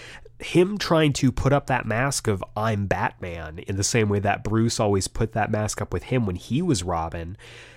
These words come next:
immediately causes conflict and drives a wedge between him and Damian, who has problems expressing himself outside of his mask himself. Damian Wayne is a very complicated character, and he's a character who Grant Morrison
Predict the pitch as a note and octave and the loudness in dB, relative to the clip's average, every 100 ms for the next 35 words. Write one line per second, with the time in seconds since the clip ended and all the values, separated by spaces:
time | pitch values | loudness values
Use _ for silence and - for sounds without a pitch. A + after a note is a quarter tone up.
0 | - B2 B2+ C3 C3+ E3+ F3 E3+ D3 A2 | -6 -2 2 2 4 4 6 6 6 6
1 | G2+ F#2+ E2+ F#2+ - A#2 G#2+ F#2+ - A2+ | 2 -6 -12 -6 4 4 4 -2 0 2
2 | G#2 - G2+ - G2 F#2 G2+ G#2+ F#2+ F2+ | 2 0 -2 -2 -2 2 2 2 0 0
3 | G2 A2 G2+ - G2+ F#2 G2 G2 F#2+ A#2+ | 0 0 -4 -4 -4 -4 -4 -4 0 0
4 | F3 - - - A2+ G#2+ G2+ F#2+ F2+ - | -2 -6 -10 -6 0 2 4 2 0 -4
5 | - A2 A2+ A#2 G#2 G2 F#2 - - - | -4 2 4 4 2 0 -2 -4 -4 -12
6 | - - - - - A2+ A2 - A#2+ G2+ | -20 -6 0 2 4 4 4 4 4 4
7 | G2 G#2+ G2 - G#2 G2+ F#2+ - G2+ G2 | 0 0 0 2 6 6 4 0 0 2
8 | G#2+ G2 F#2+ G2+ F#2+ G2+ - - - - | 2 2 0 0 -2 0 0 -4 -12 -6
9 | - C#3 - E3+ - - - - - - | 2 4 6 6 4 -2 -12 -14 -18 -18
10 | - - A2+ F#3 A3+ B3 F3 D#3+ D3+ B2 | -12 0 4 4 4 4 6 8 8 6
11 | G#2 A2+ A2 - G2+ G2 - F#2+ F2 - | 6 4 4 2 -2 -2 -4 -6 -6 -4
12 | F#2+ F#2+ - F#2 F#2+ G#2 A2 B2 B2+ C#3+ | -2 -2 -4 -8 -6 -6 -4 0 2 0
13 | - B2+ A2 A2+ G#2+ G2 F#2+ F2+ - - | 0 0 0 2 2 4 2 0 -8 -16
14 | - - A#2 A#2+ B2 - B2+ A#2 - A#2+ | -20 -10 2 4 4 4 4 4 2 2